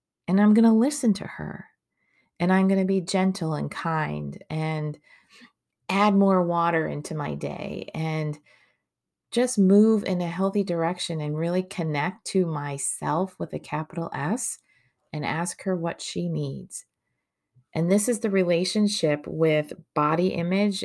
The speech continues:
and nutrition that I wanna give my kids as well. I can guess that they're always gonna want hot wings. <laughs>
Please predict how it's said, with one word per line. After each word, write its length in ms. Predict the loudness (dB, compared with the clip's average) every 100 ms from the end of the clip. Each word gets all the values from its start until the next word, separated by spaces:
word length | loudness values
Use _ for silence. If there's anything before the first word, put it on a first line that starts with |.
| -6
and 480 | -6 -4 -6 -8 -6
nutrition 800 | -4 -4 -4 -2 0 0 -2 0
that 120 | -2
I 120 | -4
wanna 260 | -4 -6 -4
give 240 | -2 -2
my 160 | -2 -6
kids 460 | -6 -2 0 -2 -12
as 160 | -16 -16
well. 440 | -12 -8 -6 -8 _ _ _ -18 -18 -18 _ _ _ _ _ _ _ _ _ _ _ -14 -10 -8
I 100 | -6
can 180 | -4
guess 280 | -2 -2 -2
that 120 | -6
they're 180 | -4 -2
always 260 | -2 -2 -4
gonna 200 | -6 -6
want 220 | -6 -6
hot 260 | -6 -6 -2
wings. 380 | 0 0 -2
<laughs> 40 | -8